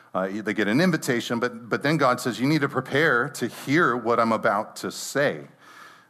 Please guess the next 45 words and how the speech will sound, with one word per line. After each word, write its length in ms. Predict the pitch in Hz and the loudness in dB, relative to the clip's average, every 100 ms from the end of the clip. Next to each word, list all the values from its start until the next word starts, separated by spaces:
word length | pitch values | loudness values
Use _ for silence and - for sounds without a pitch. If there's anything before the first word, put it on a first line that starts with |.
| - | -14
Uh, 160 | - 92 - | -8 -8 -4
and 180 | 117 117 | 0 0
he 200 | 131 139 | 0 0
gives 160 | 139 151 | 0 2
them 140 | 135 | 0
a 20 | |
whole 240 | - 156 127 | 2 0 0
litany 300 | 135 123 113 | 0 2 0
of 140 | 95 | -2
steps 460 | - 120 92 - - | -4 -2 -2 -6 -14
that 120 | 90 | -8
they 120 | 95 | -6
need 200 | 90 90 | -4 -6
to 120 | - | -8
take. 160 | - - | -10 -8
They 100 | 107 | -2
gotta 220 | 107 95 | 0 2
wash 320 | 90 98 - | 0 -2 -4
their 140 | - 85 | -8 -6
garments, 720 | 123 127 120 117 127 - - - _ _ _ _ _ _ - - | 0 2 2 -2 -4 -10 -12 -16 _ _ _ _ _ _ -20 -18
probably 360 | - 110 104 95 | -8 -4 -2 -2
a 60 | |
way 220 | 92 104 101 | 0 -2 -2
for 160 | 107 | -2
them 220 | 101 98 | -2 -2
to 260 | 95 90 92 - | 0 -2 -4 -10
kind 180 | - 98 | -12 -10
of 80 | 80 - _ _ _ - | -10 -14 _ _ _ -10
symbolize, 760 | - 110 107 101 104 98 - | -4 -2 0 2 0 -2 -6
"We, 100 | 127 107 | -12 -4
we 120 | 107 | -2
wanna 220 | 101 95 | 0 -2
be 120 | 92 | -2
a 60 | 92 | -4
clean 480 | 95 - 107 101 98 | -6 -8 -6 -6 -6
people." 480 | 104 98 107 107 - _ - - - - - _ - | -8 -10 -10 -12 -16 _ -20 -20 -20 -20 -20 _ -6
Uh, 280 | 90 87 90 - _ _ _ - | -4 -2 -6 -12 _ _ _ -2
they 140 | 120 | 0
weren't, 420 | 107 117 135 135 | 0 0 -2 -4
weren't 320 | 110 143 156 - | 0 2 2 -2
to 100 | 143 | -2
go 260 | 139 131 | 2 2
all 280 | 135 127 135 | 2 2 4
the 100 | 139 | 2
way 240 | 120 120 | 2 0